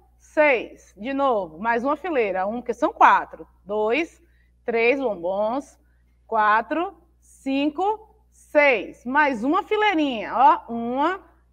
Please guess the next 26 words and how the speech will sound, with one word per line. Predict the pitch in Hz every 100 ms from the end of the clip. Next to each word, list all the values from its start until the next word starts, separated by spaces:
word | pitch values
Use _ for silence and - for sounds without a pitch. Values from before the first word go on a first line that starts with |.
| _
duas, | 185 208 220 226 285 415 - - _ _ _ _ _ _ _
três, | - 220 220 226 277 330 - _ _ _ _ _ -
quatro, | 240 226 226 - 320 415 415 _ _ _
cinco, | _ _ - 302 302 302 392 480 - - _ _
seis. | _ _ 330 294 196 - - _
E | 480 539
aí, | 269 233 254 277 _ _ _
eu | 240 254
vou | 240 294
fazer | 294 269 269 302
o |
quê? | 294 247 233
Olha | 247 349 370
o |
que | 311
foi | 311
que | 339
a |
gente | 339 339
aprendeu. | 302 247 226 226 302 427 _ _ _ _ _ _ _ _ _ _ -
O | 240
que |
a | 247
gente | 247 233
aprendeu, | 214 202 214 226
ó. | 240 311